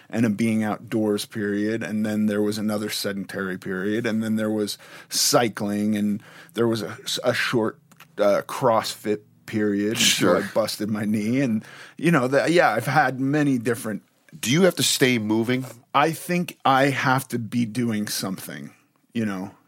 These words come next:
Speaker 1: Yeah, so whether it's lifting weights or going on a hike, I have to do, I have to move my body with purpose every day.
Speaker 2: You brought the idea up, you were like, "I wanna do it," and I thought it was amazing. Why did you wanna do it?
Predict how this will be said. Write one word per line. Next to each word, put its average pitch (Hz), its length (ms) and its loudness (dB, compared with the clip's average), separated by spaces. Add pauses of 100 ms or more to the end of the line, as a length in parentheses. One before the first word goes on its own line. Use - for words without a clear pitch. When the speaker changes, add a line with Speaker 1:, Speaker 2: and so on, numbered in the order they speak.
Speaker 1:
Yeah, 104 260 -2
so 127 240 0
whether 117 580 2
it's - 340 -2
lifting 117 400 0
weights 110 460 -2
or 104 160 -2
going 113 280 0
on 107 120 -2
a 107 40 0
hike, 101 560 -4
I 117 120 2
have 101 340 -2
to - 80 -8
do, 107 320 -2
I 127 120 2
have 127 200 0
to 127 80 -6
move 117 340 2
my 113 160 -2
body 110 400 0 (120)
with 120 560 0
purpose - 560 -4 (100)
every 95 320 -4
day. 69 300 -6 (260)
Speaker 2:
You 120 180 2
brought 143 280 4
the 127 100 2
idea 101 320 4
up, 87 60 -2 (160)
you 90 160 -2
were 85 80 2
like, 82 80 0
"I - 20 0
wanna 90 240 4
do 85 140 2
it," 80 80 -2 (100)
and 85 100 -2
I 82 60 -2
thought 87 240 2
it - 60 -2
was 80 160 -2
amazing. 76 560 -2
Why 101 200 4
did 123 200 -2
you 110 100 -2
wanna 90 240 -4
do 71 240 -8
it? - 80 -16